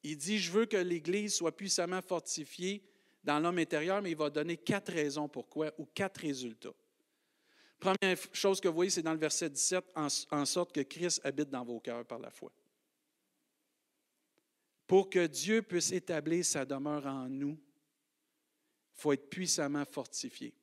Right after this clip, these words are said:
On ne parle pas ici de la nouvelle naissance, parce que quand, quand t'es né de nouveau, t'as l'Esprit de Dieu. Mais on parle que Dieu puisse emmener une plus grande sanctification dans nos vies.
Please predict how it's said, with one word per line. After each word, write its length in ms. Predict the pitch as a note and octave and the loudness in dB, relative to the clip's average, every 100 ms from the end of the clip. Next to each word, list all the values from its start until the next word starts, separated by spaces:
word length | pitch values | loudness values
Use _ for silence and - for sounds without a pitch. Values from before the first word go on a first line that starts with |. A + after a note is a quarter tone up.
| _ - | _ -8
On 40 | |
ne 40 | |
parle 220 | D3+ G3+ G3+ | -2 0 2
pas 140 | A#3+ | 2
ici 200 | G#3+ A3 | 2 2
de 60 | F#3+ | 2
la 80 | |
nouvelle 240 | D#3+ D#3+ D#3 | 2 2 2
naissance, 400 | D3+ C#3 A3 A3 | 0 -2 -6 -8
parce 140 | F#3 | -8
que 80 | G3+ | -8
quand, 80 | G3 | -8
quand 100 | F#3+ | -6
t'es 140 | F#3 | -2
né 140 | F#3+ G3 | -2 0
de 40 | |
nouveau, 280 | G3 G3 A#3 | -2 -2 -2
t'as 120 | A3+ | -2
l'Esprit 320 | G#3 F3 F#3 | -2 -4 -10
de 120 | E3 D3 | -10 -8
Dieu. 200 | D3 - _ _ _ _ _ _ _ _ _ | -8 -10 _ _ _ _ _ _ _ _ _
Mais 140 | F3 G3+ | -4 0
on 140 | G3 | -2
parle 440 | G3 B3+ C4 B3+ | 0 0 0 -2
que 160 | - E3+ | -2 -2
Dieu 340 | D3+ D3 A3 | -2 -2 -2
puisse 280 | A3 F3 E3+ | -2 -2 -2
emmener 300 | E3+ E3 F3+ | -2 -4 -4
une 100 | F#3+ | -6
plus 200 | - G3+ | -8 -8
grande 360 | E3+ F3 F3+ F3 | -4 -4 -4 -4
sanctification 1300 | - G3+ G3 F#3+ - - D#3 - - C#3 B2 - C#3 | -4 -4 -4 -8 -6 -8 -8 -12 -8 -6 -6 -8 -10
dans 160 | B2+ A2+ | -12 -14
nos 140 | G2+ | -18
vies. 240 | D2+ _ | -20 _